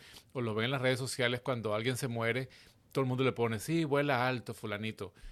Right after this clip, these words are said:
¿Vuela alto a dónde? Esas son ideologías netamente antica-, anticatólicas. Nadie vuela cuando se muere. Uno va a la presencia de Dios, va al cielo y no vuela, pues, así al universo, a quedarse por ahí, pues, disperso en el universo.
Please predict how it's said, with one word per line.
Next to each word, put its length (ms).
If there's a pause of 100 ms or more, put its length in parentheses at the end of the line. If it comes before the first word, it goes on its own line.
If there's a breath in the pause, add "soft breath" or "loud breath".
(240 soft breath)
¿Vuela 360
alto 260
a 60
dónde? 340
Esas 220
son 160
ideologías 640
netamente 640
antica-, 400
anticatólicas. 720
Nadie 220
vuela 560 (380 loud breath)
cuando 220
se 120
muere. 340
Uno 240
va 280
a 260
la 120
presencia 480
de 140
Dios, 340
va 60
al 100
cielo 440 (340 soft breath)
y 80
no 180
vuela, 800 (300)
pues, 240
así 240
al 80
universo, 500
a 80
quedarse 360
por 160
ahí, 60
pues, 220
disperso 400
en 80
el 80
universo. 400